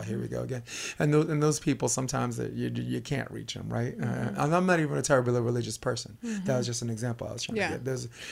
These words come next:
Speaker 1: there, there's a double down people, a ge-, uh,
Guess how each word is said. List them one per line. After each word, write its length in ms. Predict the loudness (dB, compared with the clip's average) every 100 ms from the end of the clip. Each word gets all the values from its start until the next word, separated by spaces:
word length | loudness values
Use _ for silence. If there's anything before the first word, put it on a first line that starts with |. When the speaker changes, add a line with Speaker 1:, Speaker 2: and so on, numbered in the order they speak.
| -12 0
Speaker 1:
there, 280 | 4 4
there's 280 | 6 6 6
a 60 | 6
double 320 | 6 6 6
down 320 | 4 2 2
people, 500 | -2 -2 0 -2 -2 -8 -20 -20 -20 -20 0
a 140 | 4 6
ge-, 80 | 6
uh, 340 | 6 6